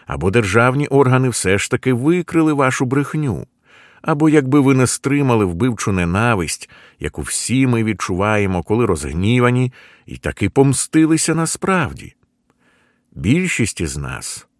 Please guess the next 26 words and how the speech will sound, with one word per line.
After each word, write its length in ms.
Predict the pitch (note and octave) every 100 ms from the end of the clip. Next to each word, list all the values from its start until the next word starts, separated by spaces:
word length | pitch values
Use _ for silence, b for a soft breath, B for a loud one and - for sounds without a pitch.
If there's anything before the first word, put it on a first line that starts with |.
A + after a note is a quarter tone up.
| -
ніколи 580 | D#2+ A#2+ C3 D#3+ E3+ D3+
не 120 | C#3
потрапляє 640 | C3+ - B2+ C3+ C3 A2+
до 140 | F#2 F2
в'язниці, 760 | E2 D2+ D#2 D#2+ D#2 - C#2 B B B B B
але 220 | - D#2+ E2+
всі 560 | - - F2 G2+ B2+
ми 240 | B2+ A#2+ A#2+
пережили 680 | B2 A2+ G2 E2+ A2+ A2+
момент 440 | G2+ F#2 G2 G2+ F#2
у 80 |
житті, 580 | D2+ D#2 - A2 C3 G2+ b b b b
коли 220 | D2 D#2+
здатні 580 | D2+ C#2 F2 A2 B2 A#2
були 340 | G2 A2 A2+ A2
майже 600 | F2+ D2+ F#2+ G#2 F#2+ G2+
на 100 | G2
все. 480 | E2+ - A#2+ F#2 C2 _ _ _ _ _ _ _
Пригадайте 640 | - F3+ G3 A3+ F3+ -
такий 340 | D2+ D2+ - E2
момент 600 | F2 F#2 A#2 C2 - - b b b
і 140 | - F2
прокрутіть 760 | G2+ F#2+ G#2 G2 C3 C3+ -
у 120 | - F#2+
своїй 380 | - G2 G2
уяві 680 | F#2+ F#2 D#2+ A#2+ A#2+ G#2+ G2